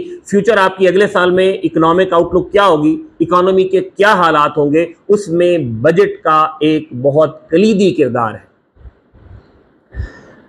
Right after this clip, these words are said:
ये जो budget है, ये आपके जो मैक्रो इकोनॉमिक variables हैं, जैसे आपकी पॉवर्टी है, unemployment है, inflation है, standard of living है,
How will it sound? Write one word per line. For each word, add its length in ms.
ये 60
जो 100
budget 260
है, 180
ये 80
आपके 320
जो 480
मैक्रो 480
इकोनॉमिक 560
variables 640
हैं, 160
जैसे 220
आपकी 320
पॉवर्टी 680
है, 540
unemployment 760
है, 600
inflation 580
है, 400
standard 400
of 280
living 380
है, 480